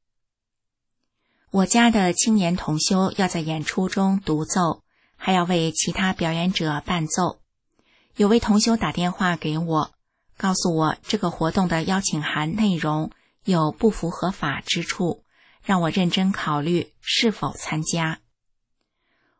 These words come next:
我认为同修的担心很有道理，决定和主要协调人直接沟通，把同修的一些反馈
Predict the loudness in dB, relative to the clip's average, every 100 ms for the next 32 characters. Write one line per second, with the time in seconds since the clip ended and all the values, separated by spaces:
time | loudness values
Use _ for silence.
0 | _ 4 6 4 4 0 -2 0 0 0
1 | 0 0 2 2 2 0 -2 -2 -2 -2
2 | -2 -2 -4 -6 _ _ _ 0 2 4
3 | 2 2 -2 0 -2 0 -2 -2 -2 -2
4 | -2 -4 -4 -6 -6 -4 -2 -2 -2 -6
5 | -6 -4 -4 -4 -8 _ _ _ _ -6
6 | -2 -2 2 2 2 0 -2 -4 -4 -6
7 | -6 -4 -2 -2